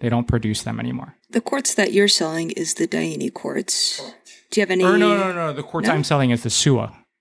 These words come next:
Speaker 1: quartz.
Speaker 2: Okay, so Suwa is still around.
Speaker 1: Correct.
Speaker 2: I know you have a couple from Daini.
Speaker 1: Yep.
Speaker 2: Do you have any from the other one that's not around?
Speaker 1: Seikosha? No,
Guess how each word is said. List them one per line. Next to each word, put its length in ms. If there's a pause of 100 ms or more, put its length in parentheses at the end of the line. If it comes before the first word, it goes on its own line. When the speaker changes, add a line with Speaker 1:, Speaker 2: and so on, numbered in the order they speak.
Speaker 1:
quartz. 460 (500)
Speaker 2:
Okay, 220
so 140
Suwa 300
is 60
still 240
around. 300
Speaker 1:
Correct. 440 (200)
Speaker 2:
I 80
know 100
you 120
have 80
a 80 (200)
couple 380
from 240
Daini. 800
Speaker 1:
Yep. 180 (240)
Speaker 2:
Do 100
you 40
have 80
any 240
from 560 (400)
the 100
other 140
one 160
that's 200
not 140
around? 140
Speaker 1:
Seikosha? 580
No, 340